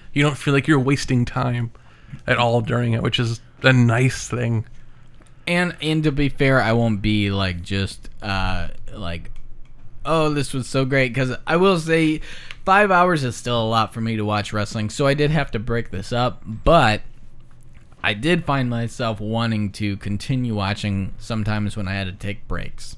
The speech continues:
Speaker 1: Right.
Speaker 2: Which is a little bit of a departure for me.
Speaker 1: Yeah.
Speaker 2: Usually I, uh, usually I, I don't want to keep watching. <laughs> Usually it's just, like, on in the background. But actually, like, I,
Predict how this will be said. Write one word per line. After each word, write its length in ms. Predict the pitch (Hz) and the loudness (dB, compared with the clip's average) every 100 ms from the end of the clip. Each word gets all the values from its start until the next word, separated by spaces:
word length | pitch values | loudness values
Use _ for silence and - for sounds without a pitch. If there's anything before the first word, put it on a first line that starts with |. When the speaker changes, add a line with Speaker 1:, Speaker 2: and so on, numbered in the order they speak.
| - | -6
Speaker 1:
Right. 280 | 135 104 110 - - - - - | 0 0 -2 -12 -20 -20 -18 -4
Speaker 2:
Which 280 | 175 185 - | 4 6 6
is 280 | 147 139 123 - | 4 4 0 -2
a 160 | 113 | 0
little 220 | 113 113 101 | 0 0 0
bit 160 | 104 | -2
of 100 | 95 | -2
a 40 | 92 | -4
departure 540 | 92 98 101 95 92 | -2 0 0 -2 -6
for 140 | - 95 | -6 -4
me. 300 | 95 92 - - | -2 -2 -6 -6
Speaker 1:
Yeah. 220 | 190 233 - - | -2 -2 -2 0
Speaker 2:
Usually 600 | 104 104 95 95 92 92 | 4 4 4 2 2 0
I, 440 | - 95 92 92 92 | -2 0 0 2 0
uh, 260 | 107 104 - - - - - - | 0 -2 -6 -14 -18 -20 -18 -8
usually 340 | 101 104 92 | -6 -4 -4
I, 180 | 57 - - | -4 -8 -8
I 100 | 92 | -6
don't 340 | 92 92 - - - - | -4 -4 -4 -10 -18 -16
want 340 | 135 87 104 131 | -8 -2 -2 -2
to 140 | 107 | -4
keep 340 | - - 101 90 | -4 -6 -6 -2
watching. 480 | 92 - 135 151 143 - - - - - - 233 | 0 2 6 8 8 8 4 0 -4 -8 -6 -6
<laughs> 680 | - - - - - - | -4 -8 -8 -10 -8 2
Usually 520 | 190 170 - 160 156 | 4 6 4 4 6
it's 160 | 143 - | 4 2
just, 240 | 143 139 | 0 2
like, 200 | 139 - 113 | 0 0 0
on 160 | 120 | 2
in 80 | 123 | 0
the 80 | 104 | 0
background. 540 | 98 107 - 175 147 - - - - - - | 0 -2 0 0 0 -4 -12 -16 -18 -16 0
But 300 | 135 123 - | 2 2 2
actually, 540 | 117 120 - 147 143 | 0 0 0 0 2
like, 320 | 127 110 98 - - | 2 0 -2 -8 -6
I, 300 | 104 101 | -2 -2